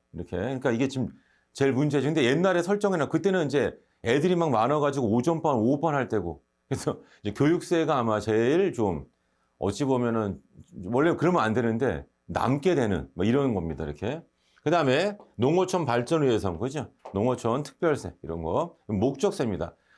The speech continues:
나머지는 보통세죠. 사용 목적이 정해져 있지가 않다. 그다음에 사 번도 쉬워요. 우리가 직접세냐 간접세냐.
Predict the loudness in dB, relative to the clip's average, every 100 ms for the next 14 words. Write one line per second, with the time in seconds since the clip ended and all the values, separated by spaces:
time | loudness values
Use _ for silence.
0 | -2 0 2 2 0 0 0 0 -2 -2
1 | 0 0 -2 -8 -16 -4 0 2 0 0
2 | -2 2 0 -2 -16 _ -4 0 2 2
3 | 2 0 -2 -2 -4 -4 -2 -2 0 0
4 | 2 2 0 -6 _ -2 0 2 2 0
5 | 0 2 2 2 0 -8 _ _ -4 0
6 | 2 0 -4 -2 0 0 0 0 0 2
7 | 2 2 2 0 0 -2